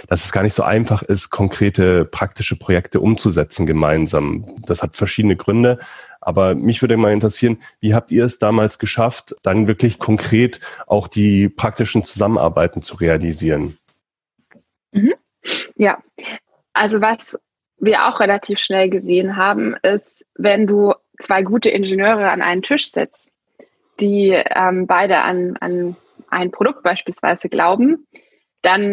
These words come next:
Speaker 2: ähm, dann kommen da ganz tolle Sachen zustande. Und dann, wenn du die einfach arbeiten lässt,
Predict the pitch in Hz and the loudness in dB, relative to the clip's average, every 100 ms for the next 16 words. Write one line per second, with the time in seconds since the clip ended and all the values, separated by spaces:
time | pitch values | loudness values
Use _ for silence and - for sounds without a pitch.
0 | 185 190 185 190 190 - - 185 220 226 | 0 2 2 0 -4 -8 -2 0 2 2
1 | 196 190 202 - 196 175 185 170 - 170 | 2 2 0 0 0 0 -2 -4 -8 -8
2 | - 156 160 156 170 170 170 185 202 214 | -2 -2 0 -2 -2 0 0 2 2 2
3 | 185 - 190 185 - 220 214 185 - 175 | 2 0 0 -4 0 0 0 -2 -2 0
4 | 240 285 - _ - | 2 0 -4 _ -20